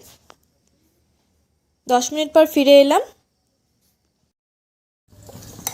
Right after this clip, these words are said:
এবার এই পিঠাগুলো তৈরি করার জন্য আমি এখানে একটা ফ্রাই প্যান বসিয়ে দিয়েছি। ফ্রাই প্যানের মধ্যে খুবই সামান্য পরিমাণে একটু বাটার মেখে দিয়েছি, তোমরা চাইলে ঘিটাও অ্যাড করতে পারো,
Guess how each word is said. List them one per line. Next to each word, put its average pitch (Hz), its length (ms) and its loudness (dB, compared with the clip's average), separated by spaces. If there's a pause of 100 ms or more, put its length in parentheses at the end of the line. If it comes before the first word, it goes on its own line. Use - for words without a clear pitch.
(540)
এবার 349 300 2
এই 381 80 0
পিঠাগুলো 302 500 0
তৈরি 247 300 4
করার 277 280 4
জন্য 277 240 -2
আমি 226 220 -2
এখানে 262 200 0
একটা 285 140 -2
ফ্রাই 220 240 2
প্যান 254 260 -2
বসিয়ে 269 320 -2
দিয়েছি। 277 380 -4 (400)
ফ্রাই 226 280 -2
প্যানের 311 280 -4
মধ্যে 330 320 -4
খুবই 349 280 0
সামান্য 233 420 -2
পরিমাণে 277 580 -2
একটু 277 220 -4 (120)
বাটার 240 360 0 (480)
মেখে 240 300 -2
দিয়েছি, 220 340 2
তোমরা 240 220 -2
চাইলে 269 180 -6
ঘিটাও 240 360 2
অ্যাড 262 180 2
করতে 240 260 2
পারো, 269 200 2